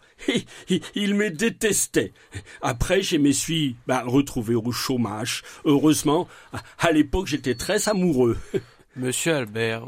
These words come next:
Speaker 2: vous étiez amoureux ?
Speaker 1: Euh, ja, Mileva, la seule, la seule Fräulein de la classe, une magnifique étudiante en mathématiques,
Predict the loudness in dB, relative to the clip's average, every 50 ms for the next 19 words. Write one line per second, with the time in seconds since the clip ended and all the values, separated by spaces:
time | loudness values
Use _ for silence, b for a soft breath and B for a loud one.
0 | -14 -16 -12 -8 -8 -8 -8 -6 -6 -6 -4 -4 -4 -4 -2 -2 -2 -2 -4 -6
1 | -10 _ B B B B B B B B 0 2 2 2 0 -2 -4 -2 0 2
2 | 4 4 6 6 4 2 0 b b b b b -2 0 2 4 4 2 2 2
3 | 0 0 0 -2 0 2 2 4 4 4 2 2 0 0 0 0 0 2 2 2
4 | 2 0 B B B -4 -2 -2 0 0 0 2 2 2 0 -2 -6 -4 0 0
5 | 2 2 4 4 2 2 2 2 2 2 2 2 0 -4 -4 -2 0 0 2 0
6 | 0 0 2 4 4 4 4 4 4 4 4 2 0 -2 -2 -2 -2 -2 -4 -4
7 | -6 -10 -2 0 2 2 2 0 -6 -8 -8 -2 2 2 4 4 2 0 0 0
8 | 0 2 2 2 2 0 0 0 0 2 2 2 0 -2 0 2 2 2 2